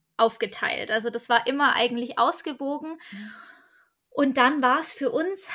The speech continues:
Speaker 1: damals, aber wie gesagt, das kommt einfach auf die Situation an, weil jede Familie komplett anders ist, andere
Speaker 2: Mhm.
Speaker 1: Strukturen hat. Aber bei uns war's einfach so, es hä-, es hat sich nicht viel verändert. Also wir haben
Speaker 2: Mhm.
Speaker 1: das vorher gemeinsam gemacht und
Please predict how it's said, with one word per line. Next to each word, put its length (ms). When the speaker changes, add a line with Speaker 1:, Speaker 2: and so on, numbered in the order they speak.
Speaker 1:
damals, 640
aber 200
wie 80
gesagt, 320
das 160
kommt 240
einfach 300
auf 240
die 100
Situation 720
an, 220
weil 100
jede 320
Familie 440
komplett 520
anders 380
ist, 420
andere 260
Speaker 2:
Mhm. 360
Speaker 1:
Strukturen 200
hat. 160
Aber 160
bei 120
uns 380
war's 300
einfach 320
so, 80
es 200
hä-, 40
es 200
hat 180
sich 220
nicht 240
viel 440
verändert. 720
Also 300
wir 140
haben 200
Speaker 2:
Mhm. 20
Speaker 1:
das 160
vorher 360
gemeinsam 600
gemacht 420
und 260